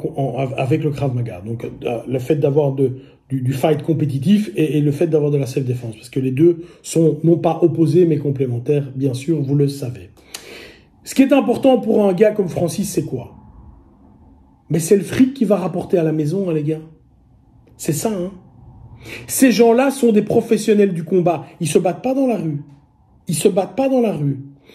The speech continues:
Qu'est-ce qui est important pour lui ? C'est de dire, voilà,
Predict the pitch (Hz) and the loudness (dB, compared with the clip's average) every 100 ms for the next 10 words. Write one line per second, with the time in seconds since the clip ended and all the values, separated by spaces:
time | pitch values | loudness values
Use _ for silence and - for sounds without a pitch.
0 | - - - - 285 - 240 247 226 214 | -20 -20 0 2 2 2 2 2 0 -4
1 | - 202 156 147 151 165 262 370 - - | 0 0 0 -2 0 4 4 4 -2 -20
2 | _ _ _ - 190 151 156 254 359 359 | _ _ _ 0 0 2 6 6 8 2
3 | - - _ _ _ _ _ _ _ 170 | -2 -20 _ _ _ _ _ _ _ 0
4 | 147 - | 0 -6